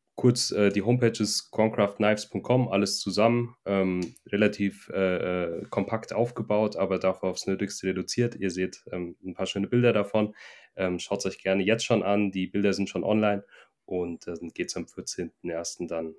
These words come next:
äh, in, ja, in die, in die Bestellung und ist auch schon verfügbar. Also ich hab alle Messer hier.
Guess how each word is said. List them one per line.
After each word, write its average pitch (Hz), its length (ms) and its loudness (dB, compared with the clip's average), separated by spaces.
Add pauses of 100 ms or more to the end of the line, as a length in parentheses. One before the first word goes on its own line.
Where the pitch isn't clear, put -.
(140)
äh, 82 260 -8 (320)
in, 87 300 -8 (180)
ja, 87 120 -6
in 92 220 -6
die, 87 160 -4 (200)
in 92 100 0
die 90 60 -2
Bestellung 92 520 -2
und 92 140 -4
ist - 160 -2
auch 92 140 -4
schon 92 200 -2
verfügbar. - 520 -4
Also 85 100 -2
ich - 80 -12
hab - 180 -4
alle 117 120 8
Messer 104 240 6
hier. 127 360 6